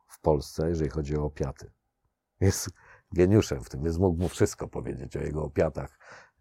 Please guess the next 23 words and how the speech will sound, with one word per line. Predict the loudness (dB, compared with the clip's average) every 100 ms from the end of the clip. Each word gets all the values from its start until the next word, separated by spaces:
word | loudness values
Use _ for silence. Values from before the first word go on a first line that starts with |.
| _ -2
i | -2
z | 2
czego | 4 4
to | 2
jest | 0 0
zrobione | 2 2 2 0 -4 -8 -4
i |
dlaczego | -2 0 -2 -4
według | -6 -6 -6
niego | -6 -8
to | -8
jest | -10 -8
w | -8
ogóle | -4 -4 -8 _ _ _ _ _ _ _ _ _ -20 -4
niedopuszczalne | 4 6 6 4 -2 4 4 6 4
i |
dlaczego | 4 2 2 4 2 2 -8 -16 0
uważa, | 6 6 4
że | 0
konopie | -2 2 2 2 2 2 0 -6 -18 -4
rozwiążą | 2 4 4 4 2
wiele | 2 0 -2
problemów. | -4 -6 -6 -10